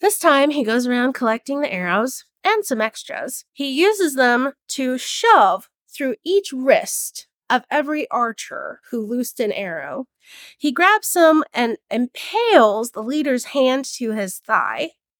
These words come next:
And he grabs a few extra and stabs the three people who were watching the execution. And then he returns to regular time and everyone's screaming and crying because their arrows came and stabbed themselves through the wrists.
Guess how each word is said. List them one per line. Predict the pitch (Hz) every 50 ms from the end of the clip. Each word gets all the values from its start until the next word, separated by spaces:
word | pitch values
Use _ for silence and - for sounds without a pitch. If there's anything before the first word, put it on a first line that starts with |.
| _ _ - - - - - - -
And | 320 359
he | 370 339
grabs | 269 381 403 427 427 - -
a | 415 403
few | - 349 349 330 - -
extra | 226 254 - - - - 311 294 285 -
and | - 247 254 247
stabs | - - 285 277 269 285 247 -
the | - 240 233
three | - - 247 233
people | - - 233 220 190 220 214 196
who | 214 202
were | 196 190
watching | 190 190 185 180 - 196 190 185
the | 180
execution. | 170 175 - - 165 - - - - 170 - - 113 - - - _ _ _
And | - 240 262
then | 277 277 285
he | 269 285
returns | 269 269 269 - - 277 262 247 247 254 247 240 - -
to | - 254 254 247 240
regular | 240 262 285 247 294 302 294 277
time | 269 - 311 339 370 349 277 226
and | 202 208
everyone's | 214 214 226 226 233 240 -
screaming | - - 208 220 233 240 247 254
and | 254 262
crying | 247 254 269 277 254 214 196 185 185 175
because | 180 - - 185 180 185
their | 185 185 185 -
arrows | - 196 190 190 190 190 190 -
came | - - 196 190 196 190
and | 190 185
stabbed | - - 165 165 175 175 -
themselves | 180 180 180 180 - - 180 180 180 175 185 - -
through | - 185 180 175
the | 165 147
wrists. | 139 - - - - - - -